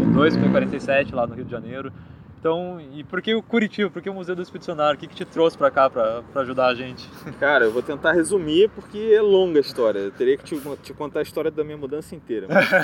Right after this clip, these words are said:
Speaker 1: <laughs>
Speaker 2: é, no Rio de Janeiro tem o Museu, como você falou, o Museu Aeroespacial lá. E tem realmente um acervo muito grande.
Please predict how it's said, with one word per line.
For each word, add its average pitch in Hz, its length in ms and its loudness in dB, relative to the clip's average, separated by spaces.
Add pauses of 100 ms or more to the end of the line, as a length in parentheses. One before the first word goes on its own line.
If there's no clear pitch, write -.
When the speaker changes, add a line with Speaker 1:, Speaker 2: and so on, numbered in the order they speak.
(140)
Speaker 1:
<laughs> - 400 -14
Speaker 2:
é, 104 680 -8
no 123 120 -12
Rio 170 140 -10
de 196 60 -6
Janeiro 190 260 -4
tem 190 120 -6
o 185 40 -8
Museu, 147 380 -2
como 127 140 -14
você 117 200 -12
falou, 131 300 -6
o - 20 -6
Museu 104 260 -8
Aeroespacial 101 720 -10
lá. 104 220 -12 (480)
E 107 120 -10
tem 131 280 -6
realmente 165 420 -4
um 151 40 -4
acervo 151 320 0
muito 156 420 -4
grande. 117 420 -2